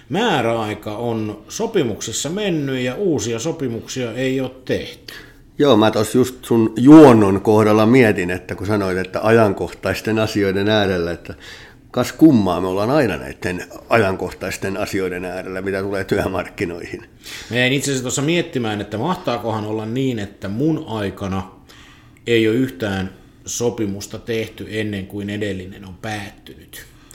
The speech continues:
Speaker 1: Et kyllä ne on ainakin joulukuun puolelle mennyt tässä teknon kentässä kaikki. Et nythän meillä päättyi marraskuun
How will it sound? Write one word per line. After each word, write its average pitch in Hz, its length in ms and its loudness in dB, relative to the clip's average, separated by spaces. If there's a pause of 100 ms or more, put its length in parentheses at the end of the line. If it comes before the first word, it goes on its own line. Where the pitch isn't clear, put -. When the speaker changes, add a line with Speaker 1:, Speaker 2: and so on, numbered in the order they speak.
(380)
Speaker 1:
Et 87 100 -12
kyllä 110 240 -4
ne 104 100 -4
on 101 100 -6
ainakin 107 360 -6
joulukuun 123 580 0
puolelle 95 520 -8 (960)
mennyt 104 480 -6
tässä 104 260 -6 (720)
teknon 110 380 -6
kentässä 110 460 -10
kaikki. 110 440 -6
Et 95 80 -8
nythän 104 240 -6
meillä 110 180 -2
päättyi 117 400 0
marraskuun 107 720 -4